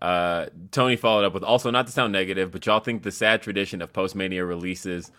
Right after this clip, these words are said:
um, is going to happen soon? I really hope not." I mean, I know that they're supposed to be trimming to make the company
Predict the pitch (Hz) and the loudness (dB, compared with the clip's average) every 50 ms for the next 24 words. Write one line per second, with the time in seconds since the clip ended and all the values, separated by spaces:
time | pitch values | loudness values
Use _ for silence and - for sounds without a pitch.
0 | - _ _ - - _ - 80 82 80 82 80 80 80 78 78 - - 92 92 | -20 _ _ -20 -20 _ -8 -6 -4 -4 -2 -4 -4 -6 -6 -8 -8 -6 -6 -6
1 | 87 - 101 92 90 90 87 87 90 92 87 - 90 85 - - - 107 101 101 | -4 -4 -4 -4 -4 -2 -4 -2 -2 -2 -2 -2 -4 -12 -10 -6 -4 -2 -2 -2
2 | 101 95 - 82 85 85 98 98 95 92 87 95 92 87 - 90 92 92 92 69 | -2 -4 -4 -6 -4 -4 -4 -2 -2 -4 -2 -2 -4 -4 -2 -2 -2 -2 0 -2
3 | 90 98 107 107 110 107 104 110 113 120 120 107 110 90 - 104 101 98 98 95 | -2 -2 0 2 2 2 2 2 2 2 2 2 0 0 0 0 2 2 2 0
4 | 92 90 90 - - 90 104 101 95 - 87 90 85 - - 101 95 95 92 90 | -2 -4 -6 -10 -10 -4 -4 -4 -4 -4 -6 -8 -8 -6 -6 -4 -4 -4 -4 -6
5 | 90 92 87 87 85 - 90 - - 95 92 - 87 87 85 82 80 - | -6 -6 -6 -6 -6 -6 -8 -6 -6 -6 -6 -6 -8 -6 -6 -8 -8 -12